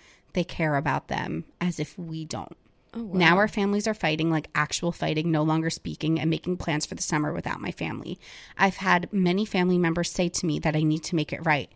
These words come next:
Speaker 1: I feel like I don't have to do anything as I did nothing wrong. I've reached out multiple times and I've heard nothing back. Plus, I never said I wasn't going to her wedding. I expressed concern as I live with a sibling whose health matters significant to, significantly to me.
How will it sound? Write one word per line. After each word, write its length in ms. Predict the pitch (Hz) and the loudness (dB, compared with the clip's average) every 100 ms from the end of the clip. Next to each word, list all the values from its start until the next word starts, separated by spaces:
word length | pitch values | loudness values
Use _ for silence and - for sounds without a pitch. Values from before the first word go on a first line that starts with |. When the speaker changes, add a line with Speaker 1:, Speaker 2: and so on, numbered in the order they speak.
| - - - | -20 -20 -4
Speaker 1:
I 80 | 185 | -2
feel 160 | - 202 | 0 0
like 140 | 226 | 0
I 60 | 220 | 0
don't 200 | 190 180 | 2 2
have 140 | 190 185 | 0 -4
to 100 | 185 | -2
do 120 | 180 | 0
anything 520 | 185 226 - 165 170 | 2 0 0 0 2
as 160 | 175 175 | 0 0
I 60 | |
did 160 | 175 175 | 0 0
nothing 340 | 156 - 170 | 0 2 2
wrong. 340 | 170 202 - 165 - - | 6 4 4 -4 -10 -4
I've 180 | 190 175 | -2 0
reached 200 | 190 - | 0 2
out 120 | 180 | 2
multiple 360 | 170 175 214 220 | 2 0 -2 -2
times 360 | - 156 165 | 0 0 0
and 80 | 175 | 0
I've 100 | 160 | 0
heard 140 | 170 | 2
nothing 320 | 160 160 190 180 | 2 2 -2 -2
back. 300 | - - - | -2 -4 -6
Plus, 280 | - 185 | -6 -2
I 40 | 185 | 2
never 220 | 175 214 | 2 0
said 220 | - 170 | 0 0
I 60 | 165 | 2
wasn't 300 | 156 - 160 | 0 -2 -2
going 260 | 123 143 | -2 -2
to 80 | 170 | -4
her 140 | - 165 | -2 0
wedding. 360 | 226 226 143 165 - - - | 2 2 0 -4 -10 -14 -4
I 60 | |
expressed 440 | 180 - 185 190 - | -4 0 -2 -2 -2
concern 440 | 262 247 180 165 | -2 0 2 2
as 200 | 170 175 | 0 0
I 80 | 165 | -2
live 260 | 160 160 160 | 0 0 0
with 140 | 208 | -4
a 40 | |
sibling 440 | 247 165 151 156 170 | -4 -4 0 0 0
whose 160 | - | -2
health 260 | - 147 - | -2 -2 0
matters 340 | 180 151 156 | 0 0 -2
significant 600 | - 180 240 196 - - - | -6 -4 -4 -4 -8 -8 -6
to, 180 | 147 - _ _ - | -8 -10 _ _ -12
significantly 800 | - 202 175 196 - - - - | -8 -6 -4 -4 -2 -6 -6 -6
to 80 | - | -6
me. 260 | 87 98 | -4 -6